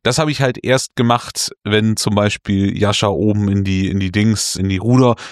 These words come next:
eine sechs reingelegt hat und gesagt, "Boah, ja, da muss ich richtig hart reingehen", hat das da reingelegt. Dann hab ich gesagt, "Kein Ding, ich hab eine sechs." <laughs> Hab's da hingelegt.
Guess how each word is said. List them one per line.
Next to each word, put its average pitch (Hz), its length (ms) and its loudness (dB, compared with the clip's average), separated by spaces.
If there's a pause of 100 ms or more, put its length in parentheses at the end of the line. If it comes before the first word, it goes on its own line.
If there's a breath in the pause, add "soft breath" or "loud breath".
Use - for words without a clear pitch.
eine 107 100 0
sechs - 240 0
reingelegt 113 300 2
hat 113 60 2
und - 20 0
gesagt, 101 220 -4
"Boah, 107 220 0
ja, 107 140 -2
da 107 80 0
muss 107 160 0
ich 110 140 -6
richtig 110 260 -6
hart 98 220 -2
reingehen", 107 340 2
hat 104 140 0
das 101 100 -2
da 101 140 -2
reingelegt. 107 340 0 (340)
Dann 101 100 0
hab 113 80 -2
ich 113 120 -6
gesagt, 101 200 0
"Kein 98 180 0
Ding, 107 120 0
ich 101 120 0
hab 90 80 -4
eine 95 80 -4
sechs." 87 400 -4
<laughs> - 180 -12
Hab's - 260 -2
da 120 60 -8
hingelegt. 101 480 0